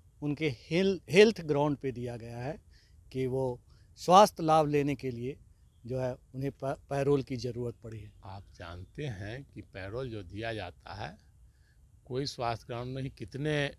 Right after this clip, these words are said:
Speaker 2: लोग जो कि खटिया पर बिच-, बिस्तर से उठ नहीं रहे हैं, उनको तो पैरोल जेल में पड़े हुए हैं, उ-, दिया नहीं जाता है।
Speaker 1: सड़ जाते हैं।
Speaker 2: सड़ जाते हैं, जेल में ही मर जाते हैं। और चुनाव है, अभी चुनाव की बैतरनी पार लगाने के लिए डरे हुए हैं,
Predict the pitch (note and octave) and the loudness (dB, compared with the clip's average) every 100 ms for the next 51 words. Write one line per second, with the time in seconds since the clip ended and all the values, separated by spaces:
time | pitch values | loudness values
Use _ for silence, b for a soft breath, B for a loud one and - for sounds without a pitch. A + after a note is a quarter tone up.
0 | - A#2+ C3 D3 B2 B2+ A2+ B2 A2+ - | -12 -2 2 0 0 -6 -8 -8 -8 -2
1 | C#3+ C3 B2 B2 - - B2 - D#3 - | -2 0 -4 -8 -10 -10 -10 -6 -6 -6
2 | D#3 F#3+ D#3+ C#3 A2 G2+ F2 F#2 b b | -2 -2 -2 -2 -4 -6 -12 -16 b b
3 | b C#3+ D#3+ F#3+ E3 D3 D#3 D#3+ D3+ C#3+ | b -8 -4 -2 -2 -2 0 2 2 2
4 | D3+ D3 - C#3 C3+ C3+ C3 C3 A#2+ D3 | 2 0 -2 -2 0 0 -4 -6 -2 2
5 | C#3+ B2 A2+ G#2 F#2 F#2 F2 - - - | 2 0 -6 -8 -12 -16 -16 -18 -20 -20
6 | - - D#3 D3+ C3 - A#2 - - F3 | -20 -18 -12 -12 -14 -18 -20 -12 2 4
7 | E3 D#3 C#3 C#3+ C3+ D#3 D3+ C3+ C3 A#2+ | 6 4 4 0 2 2 2 0 0 0
8 | G#2+ G2 F#2 F#2+ G2+ - - - - - | -2 -6 -8 -16 -16 -20 -20 -20 -20 -20
9 | - - G#4+ - - _ - _ - D3 | -14 -6 -6 -6 -16 _ -20 _ -10 -2
10 | C#3 A#3+ E3+ F3 A3+ A3 A3+ D#3 C3 D#3+ | 0 2 2 2 0 -2 -6 -4 -2 -2
11 | F3+ D#3 D3 - A#2+ C#3 F#3+ - G2 C#3 | -2 -2 -2 -2 -6 -6 -10 -6 -4 -2
12 | D3 A2 G2+ B2+ C#3+ D3 D3 D3+ D#3 G2 | -2 -4 -8 -10 -12 -12 -10 -12 -14 -14
13 | G2+ A2+ D3+ B2 B2+ A#2+ C#3 | -8 -4 -4 -4 -6 -8 -10